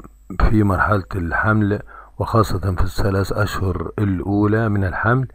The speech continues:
إيه السبب؟ لأنه بيسبب تشوهات خلقية في الجنين. أيضًا يمنع استعماله في مرحلة الرضاعة الطبيعية، لأنه بيمر في حليب الأم ويسبب خطورة على حياة الطفل الرضيع،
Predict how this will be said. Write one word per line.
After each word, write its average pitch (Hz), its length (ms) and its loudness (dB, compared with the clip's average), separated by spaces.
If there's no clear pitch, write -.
إيه 113 60 6
السبب؟ 117 440 6
لأنه 104 300 2
بيسبب 98 500 2
تشوهات 92 680 -2
خلقية 95 520 -2
في - 120 -2
الجنين. 78 380 -4
أيضًا 120 220 6
يمنع 110 360 6
استعماله 107 720 4
في 107 200 2
مرحلة 104 400 2
الرضاعة 92 240 2
الطبيعية، 104 680 2
لأنه 92 420 0
بيمر 90 540 2
في 82 120 2
حليب 92 300 -2
الأم 120 420 0
ويسبب 98 800 2
خطورة 95 360 -2
على 87 160 -2
حياة 95 280 -2
الطفل 85 380 -2
الرضيع، 71 360 -8